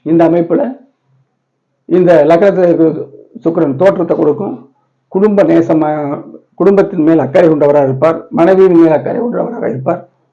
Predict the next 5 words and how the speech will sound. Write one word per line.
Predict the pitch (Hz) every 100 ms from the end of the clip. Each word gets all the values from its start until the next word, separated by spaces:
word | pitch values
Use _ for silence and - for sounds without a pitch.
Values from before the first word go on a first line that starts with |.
| _ _ _ _ _ _ -
இல்லறத்திலே | 170 208 190 - 165
திருப்தியான | 151 165 - 165 156 151 135
ஒரு | - -
நிலையை | - 151 151 147 139
அடைவார். | 147 139 156